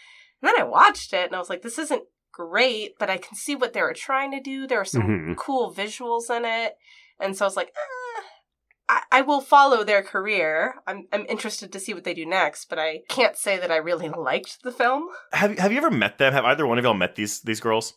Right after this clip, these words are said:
Speaker 2: I haven't. I've traveled in circles that have spoken with them. Like, Valeska did an interview with them for one of Grim Journal's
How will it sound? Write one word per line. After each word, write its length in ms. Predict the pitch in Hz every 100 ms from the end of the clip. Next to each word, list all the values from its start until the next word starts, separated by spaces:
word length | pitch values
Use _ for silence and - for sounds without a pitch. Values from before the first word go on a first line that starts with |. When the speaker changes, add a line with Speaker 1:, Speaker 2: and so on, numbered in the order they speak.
| -
Speaker 2:
I 60 | 113
haven't. 640 | - - 107 90 85 65 -
I've 160 | 104
traveled 440 | - - 110 117 110
in 140 | 104
circles 760 | 90 - - 107 92 90 87 -
that 160 | 95
have 280 | 87 85 82
spoken 460 | - - 90 87 87
with 120 | 78
them. 180 | - 60
Like, 160 | 90 90
Valeska 480 | 92 85 87 95
did 140 | 85 82
an 100 | 82
interview 420 | 110 113 101 101
with 140 | 92
them 240 | - 87 87
for 160 | 90
one 220 | 85 82 82
of 360 | 85 82 92
Grim 340 | - 90 82 80
Journal's 720 | 87 87 82 80 82 - -